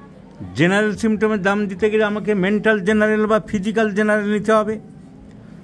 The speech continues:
Mental generally তেমন কিছুই পাওয়া যাচ্ছে না, একটু মারমুখী আছে, মারটার দেয়, রাগ আছে, রাগ আছে, খুব রাগ অবশ্য পেট্রোলিয়ামে আছে। Petroleum is a very irritable patient।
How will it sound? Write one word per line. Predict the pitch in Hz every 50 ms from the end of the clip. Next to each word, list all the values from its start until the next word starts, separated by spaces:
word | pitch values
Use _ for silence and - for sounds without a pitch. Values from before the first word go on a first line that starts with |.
| - - -
Mental | 131 127 139 175 202 220 220 175 220 226 214
generally | 185 175 208 202 202 202 196 190 196
তেমন | 185 190 196 180 180 180
কিছুই | 156 170 170 180 214
পাওয়া | - - 196 175 165 160
যাচ্ছে | 160 160 160 160 - 170 143
না, | 120 98 92 95 - - - - - -
একটু | 233 170 170 214
মারমুখী | 202 180 175 180 190 196 208 190 165 220
আছে, | 214 202 - - 240 233
মারটার | 208 185 185 - - - 202 190 170 147
দেয়, | 139 156 147 147 156 160 160 165 - - - - - - - - - - -
রাগ | 143 143 151 160 170 170 160
আছে, | 143 131 - - - - - - - - - - - - - - - - - - - - - -
রাগ | 139 139 160 196 214 220 185 143
আছে, | 131 113 - - - - - - - - - - - - - -
খুব | - - 208 214 180
রাগ | 151 147 170 214 247 254 240
অবশ্য | 240 233 220 214 - - - 196
পেট্রোলিয়ামে | 165 185 180 185 - 180 170 147 151 135 123 117 113 101
আছে। | 90 87 - - - - - - - - - - - - - -
Petroleum | 196 202 202 - 233 226 220 220 220 220 208
is | 202 202 185
a | 190
very | 170 165 175 170 170 165 156 156
irritable | 190 208 170 196 190 170 170 156 139 -
patient। | 175 185 196 190 220 233 240 247